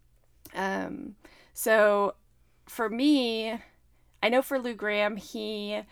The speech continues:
had a lot of issues with, like, memory loss and stuff. I didn't have any of that. My main issues, like I said, were, um, the hearing loss. And unfortunately, whenever they did the surgery, the type that they had to do was called a tra-, translabyrinthine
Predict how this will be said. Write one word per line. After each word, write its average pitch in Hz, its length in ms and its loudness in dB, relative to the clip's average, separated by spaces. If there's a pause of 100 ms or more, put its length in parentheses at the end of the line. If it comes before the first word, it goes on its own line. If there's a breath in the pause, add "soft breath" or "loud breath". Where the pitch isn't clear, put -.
(340 soft breath)
had 220 180 2
a 214 40 0
lot 196 240 4
of 196 200 0
issues 190 540 -4
with, 185 160 -10
like, 185 160 -8
memory 190 340 -2
loss 196 360 -4
and 214 120 -10
stuff. 208 300 -4
I 208 160 0
didn't 311 240 -2
have 196 420 -2
any 240 220 -6
of 240 120 -8
that. 220 300 -2
My 220 580 -4
main 208 260 -6
issues, 190 540 -6
like 180 160 -6
I 185 40 -10
said, 180 280 -10
were, 175 380 -4 (520 loud breath)
um, - 640 -6 (120)
the 190 400 -4
hearing 196 520 -4
loss. 185 540 -2
And 185 160 -4
unfortunately, 208 680 -4
whenever 185 320 -2
they 185 160 0
did 185 440 -2
the 175 340 -4
surgery, 185 480 -4
the 180 120 -6
type 185 340 -6
that 170 160 -6
they - 80 -8
had 175 160 -6
to 165 80 -14
do 165 140 -6
was 170 120 -10
called 180 260 -8
a 180 100 -4
tra-, 175 360 -6 (220)
translabyrinthine 202 1040 -6